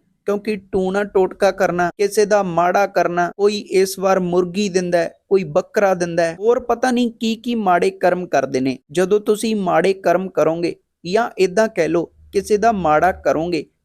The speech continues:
ਤੇ ਤੁਹਾਡਾ ਪੂਰਾ ਸਾਲ ਕੁਝ ਚੰਗਾ ਹੋਵੇਗਾ? ਬਿਲਕੁਲ ਵੀ ਨਹੀਂ। ਇਸ ਕਰਕੇ ਜਦੋਂ ਮਾੜਾ ਕਰੋਗੇ ਤੇ ਫਿਰ ਕੁਝ ਨਹੀਂ ਮਿਲਣਾ। ਇਹਨਾਂ ਟੂਣੇ ਟੋਟਕਿਆਂ ਤੋਂ ਬਚੋ।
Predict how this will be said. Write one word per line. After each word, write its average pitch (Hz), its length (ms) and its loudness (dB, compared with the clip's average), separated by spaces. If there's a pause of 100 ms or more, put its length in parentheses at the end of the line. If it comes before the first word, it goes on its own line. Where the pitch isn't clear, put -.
(140)
ਤੇ 196 80 -2
ਤੁਹਾਡਾ 190 460 2
ਪੂਰਾ 208 440 0
ਸਾਲ 175 380 2
ਕੁਝ 202 260 0
ਚੰਗਾ 185 340 0
ਹੋਵੇਗਾ? 185 420 2 (320)
ਬਿਲਕੁਲ 208 460 0
ਵੀ 180 140 0
ਨਹੀਂ। 156 180 -6 (140)
ਇਸ 208 220 2
ਕਰਕੇ 233 360 0
ਜਦੋਂ 208 280 2
ਮਾੜਾ 160 400 2
ਕਰੋਗੇ 220 480 0 (320)
ਤੇ 240 60 4
ਫਿਰ 233 240 0
ਕੁਝ 220 360 0
ਨਹੀਂ 226 160 -2
ਮਿਲਣਾ। 139 420 0
ਇਹਨਾਂ 214 300 0
ਟੂਣੇ 202 480 0
ਟੋਟਕਿਆਂ 185 560 -2
ਤੋਂ 214 180 2
ਬਚੋ। 151 460 -2